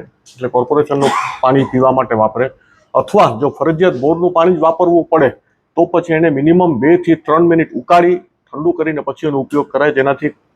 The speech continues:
ખા-, ખાલી કોલેરા નહીં, સાધારણ ઝાડા ઉલટીના કેસ પણ ચોમાસા પછી વધારે હોય છે. એટલે તમામ જીવાણુઓમાં નો નાશ થાય એના માટે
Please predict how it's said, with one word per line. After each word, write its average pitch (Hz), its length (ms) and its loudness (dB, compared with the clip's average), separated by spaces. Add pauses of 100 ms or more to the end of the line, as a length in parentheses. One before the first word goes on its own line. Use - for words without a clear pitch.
(140)
ખા-, 135 140 -2
ખાલી 170 280 2
કોલેરા 180 360 2
નહીં, 175 180 0 (580)
સાધારણ 160 440 2
ઝાડા 160 180 2
ઉલટીના 175 320 0
કેસ 175 320 -2
પણ 185 160 0
ચોમાસા 156 560 -6
પછી - 220 -8
વધારે 120 300 2
હોય 107 180 -2
છે. - 120 -12 (460)
એટલે 131 160 0
તમામ 156 340 2
જીવાણુઓમાં 156 960 2
નો 139 140 0
નાશ 135 240 0 (140)
થાય 139 120 2
એના 139 140 -2
માટે 147 460 2